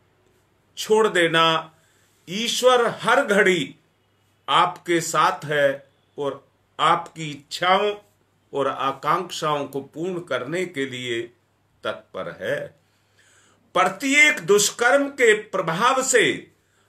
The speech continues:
आपकी छाती धड़कती है,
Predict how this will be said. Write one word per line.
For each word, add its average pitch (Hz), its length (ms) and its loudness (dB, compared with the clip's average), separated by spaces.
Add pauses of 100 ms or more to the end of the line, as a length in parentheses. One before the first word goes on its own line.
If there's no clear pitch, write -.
(200)
आपकी 226 600 0
छाती 180 600 0
धड़कती 214 640 0
है, 147 500 2